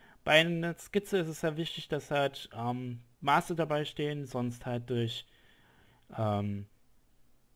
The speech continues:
durch Abmaße von realen Bussen. Zum Beispiel habe ich eine Skizze, die, äh, habe ich schon gefunden. Das wird in der Mercedes Entrecco L sein.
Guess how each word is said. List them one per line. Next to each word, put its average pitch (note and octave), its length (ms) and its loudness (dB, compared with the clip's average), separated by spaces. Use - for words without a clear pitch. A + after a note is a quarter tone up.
durch A#2 240 -6
Abmaße D3 520 -2
von A2+ 260 -4
realen A2 520 2
Bussen. D#3 380 -4
Zum E3+ 140 -4
Beispiel F3 440 6
habe D3+ 200 -2
ich C#3+ 140 -4
eine B2+ 260 -4
Skizze, C#3+ 640 -4
die, A#2+ 500 0
äh, A2+ 300 0
habe A2 160 -4
ich A2+ 80 -6
schon G#2+ 200 -4
gefunden. F3+ 500 2
Das C3+ 260 -6
wird B2+ 200 -2
in A#2 200 0
der G#2 360 -2
Mercedes A#2+ 500 -2
Entrecco A2+ 580 -8
L F3+ 240 2
sein. A3 300 2